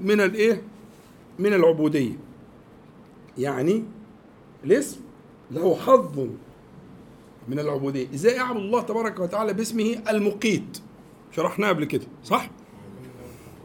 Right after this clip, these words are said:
آه، إزاي أعبد الله تعالى باسمه المقيت؟ وكان الله على كل شيء مقيتا. سورة النساء، إزاي؟ يبقى ده، ده الغاية. الغاية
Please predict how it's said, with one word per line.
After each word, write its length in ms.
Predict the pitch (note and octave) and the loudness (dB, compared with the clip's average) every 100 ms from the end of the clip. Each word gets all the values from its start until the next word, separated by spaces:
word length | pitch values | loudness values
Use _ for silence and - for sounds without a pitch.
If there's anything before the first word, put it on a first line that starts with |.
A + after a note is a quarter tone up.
| - | 0
آه، 280 | F3+ A3+ - - - C#3+ | 4 4 2 -8 -10 -8
إزاي 560 | C3 C#3 D4+ E4 - | -4 6 8 8 4
أعبد 280 | C#4 C#4+ A3 | 0 0 0
الله 240 | A3+ C#4 | 2 2
تعالى 260 | A#3 B3+ B3+ | 2 2 2
باسمه 260 | C4 A#3 G#3 | 2 -2 -2
المقيت؟ 600 | G3+ G3+ C4 G#3 - - - - - - - - - | -2 0 0 -2 -4 -16 -20 -20 -20 -20 -20 -20 -18
وكان 200 | - F3 | -4 0
الله 200 | E3+ F#3 | 2 2
على 120 | F3 | 2
كل 200 | D#3 F3 | 0 -2
شيء 200 | - G3+ | 0 2
مقيتا. 640 | F3+ F3+ F#3 A#3 G#3 - - - - - - - | 2 2 0 0 0 -2 -10 -14 -20 -20 -20 -8
سورة 160 | E3+ F3+ | -6 -2
النساء، 520 | E3 - D3+ C#3 D3+ | -2 0 0 -2 -2
إزاي؟ 540 | C#3+ C3 D#3+ D3+ D3+ - - - - - - - - - - - - - - | -4 0 4 4 2 -2 -16 -20 -20 -20 -20 -20 -20 -20 -20 -20 -20 -20 -10
يبقى 140 | C#3+ E3 | -4 0
ده، 140 | G3+ | 0
ده 240 | G3+ F3 | 4 8
الغاية. 500 | A#3 E3+ G3+ E3 A#2 - - - - - - - - - - | 8 10 10 10 8 -4 -18 -20 -20 -20 -20 -20 -20 -20 -4
الغاية 500 | D#3 D#3+ A3+ A3+ C#4 | 0 4 8 12 10